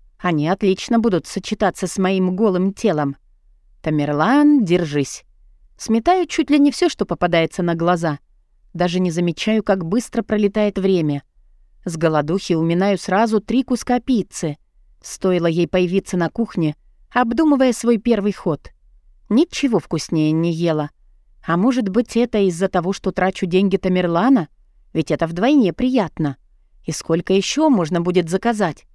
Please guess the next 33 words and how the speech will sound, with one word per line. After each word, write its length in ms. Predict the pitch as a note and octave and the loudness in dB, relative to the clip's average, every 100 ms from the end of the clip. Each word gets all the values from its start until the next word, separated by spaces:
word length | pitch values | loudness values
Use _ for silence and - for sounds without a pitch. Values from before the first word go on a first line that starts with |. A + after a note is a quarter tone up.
| _ _ _ | _ _ _
Смачно 640 | - - D3 E3+ - F3 D#3 | -12 -4 -2 -2 -2 -2 0
облизываю 580 | D3 G3 F3 E3 E3 | 0 -2 -2 -2 -2
каждый 360 | D3 G3 E3 D#3+ | 0 -2 0 -2
пальчик 640 | - A#3 B3 - B3 - _ _ _ _ _ | 0 -2 -2 -6 -6 -6 _ _ _ _ _
и 120 | F#3+ | -2
вдруг 300 | F3 C4+ - | 0 -2 -4
чувствую, 540 | - B3+ - C#4 D4+ | -2 -2 -2 0 0
что 200 | - B3 | 0 -2
припекает 580 | B3+ A#3+ D4+ C4+ B3+ - | -2 0 0 2 0 -2
щёку. 520 | - B3 E3 - D#3 - _ _ _ _ _ | -4 -2 -2 -2 -6 -6 _ _ _ _ _
Поворачиваю 720 | - D#3 D#3 E3 - D#3 D3+ | -6 -4 -4 -4 -4 -2 0
голову 420 | D3 E3 A3+ A3 A#3 | 0 0 0 2 0
и 80 | |
замечаю 600 | F#3+ G3+ G3 - A#3 A#3 | 0 0 0 -2 -2 2
на 120 | A#3+ G3+ | 2 2
пороге 360 | G#3+ G#3 G#3 | 2 2 0
Тамерлана. 800 | - A3 B3 C4 G#3+ D#3 D3 C#3+ _ _ _ _ - _ _ | 0 0 2 2 0 0 -2 -4 _ _ _ _ -20 _ _
Сейчас 540 | - F#3 - F#3+ G#3+ | -6 -4 0 0 0
весь 300 | F3 G3+ G#3+ | 0 0 0
его 220 | G3 F3+ F3 | 0 2 2
вид 280 | F3+ A3 | 2 -2
говорит 400 | F3 F3 F3+ G#3+ | 0 2 2 2
о 100 | F#3+ | 0
том, 340 | F#3 A3 B3 A3+ _ _ _ | 0 0 0 -2 _ _ _
что 280 | - - F3+ | -20 -6 0
он 160 | D#3+ E3+ | 0 0
и 40 | |
сам 300 | - F#3 D#3+ | 0 0 2
не 100 | G3 | -2
прочь 320 | - A3 - | 0 -2 0
облизать 460 | D#3+ E3+ F3+ F3 - | -2 0 2 0 0
мои 180 | F#3 F#3 | -2 0
пальцы. 600 | G#3 F3 C#3 - D3+ | -2 -4 -6 -8 -10